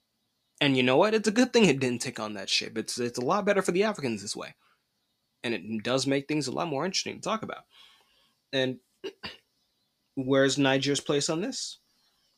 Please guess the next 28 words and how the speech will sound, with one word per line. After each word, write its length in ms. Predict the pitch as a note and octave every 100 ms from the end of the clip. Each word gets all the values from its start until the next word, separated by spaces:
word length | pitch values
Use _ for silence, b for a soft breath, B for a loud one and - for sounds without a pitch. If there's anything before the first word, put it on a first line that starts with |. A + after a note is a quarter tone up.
| -
Well, 400 | B2 A#2 D3 G#3+ - - _ _ -
in 120 | C#3+
a 60 | C3+
world 380 | C#3 E3 F3+
that 140 | D3+ C3+
moves 320 | D3 D#3 -
towards 340 | - D#3 C#3
nuclear 400 | C3+ C#3 D3 D3
power, 560 | C3+ E3 G#3 D3+ D#3+ G3+ F#3
which 460 | C3+ B2+ - - -
eventually 480 | C#3+ B2+ C#3 D#3 D3+
the 160 | C3 A#2
African 360 | C3+ - B2
states 300 | A2 - B2
are 60 | A2
going 300 | A2 B2 F3+
to, 240 | - - - b b b b b _ _ A#2+
I 100 | B2+
don't 140 | A2+
think 180 | B2+ A#2+
everyone's 380 | B2 A#2+ A#2+ A#2
gonna 160 | B2 A#2
want 200 | A#2 A2+
to 100 | G#2+
stay 420 | - - C3+ C3+
addicted 380 | A#2+ B2+ B2+ A2
to 80 |
oil, 340 | G2+ D3 E3+